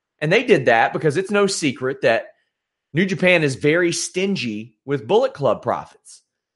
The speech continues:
Carl Anderson's joked about it to me in interviews I did. No money made on, <laughs> no money made on, uh, those shirts.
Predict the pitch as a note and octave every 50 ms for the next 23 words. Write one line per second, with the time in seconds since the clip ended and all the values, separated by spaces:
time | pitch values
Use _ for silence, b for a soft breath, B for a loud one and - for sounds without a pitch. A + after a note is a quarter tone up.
0 | _ _ _ _ _ _ _ _ _ _ _ _ _ _ _ _ _ _ _ -
1 | - D#3+ D3+ D#3 D#3 D#3 D3+ D#3 E3 E3+ D#3 D3+ D3 C3 - A2+ C3 A#2 A2+ -
2 | - A2+ A2 G#2 G2+ G2+ G2+ - - - - A2 G#2 G#2 G2+ G2 - E2+ G#2 G#2
3 | G#2 G#2 G2 G2+ G2+ F#2 F#2+ F#2+ F2+ F#2+ F#2 F2+ E2+ E2+ D2+ F2+ G#2+ A2+ A2+ A#2+
4 | B2 D3+ E3 D3+ C#3+ C3+ D3 D3+ C3 A2+ A2 A2 A2 G#2+ G#2+ G#2+ G#2+ G#2+ A2 A2+
5 | A#2+ A#2+ A#2 A2 A2 A2 G#2+ G#2+ G#2+ A2 A#2 - - A#3 A3+ - - - _ _
6 | _ _ _ _ _ _ _ _ _ _ _ _ _ _ - - _ _ _ _
7 | _ _ _ _ _ _ _ _ _ _ - A2+ B2+ C#3+ D3 C#3+ D3 D#3 C#3+ C3
8 | B2+ C3 C3 B2 A#2 A#2 A#2 A2+ A2 A#2 A2+ A2 G2+ G2+ G2 G2 G2 - _ _
9 | _ _ _ _ _ _ _ _ _ _ A#2 C3 C3 B2+ - - C#3+ C#3 D#3 D#3+
10 | - - - - - -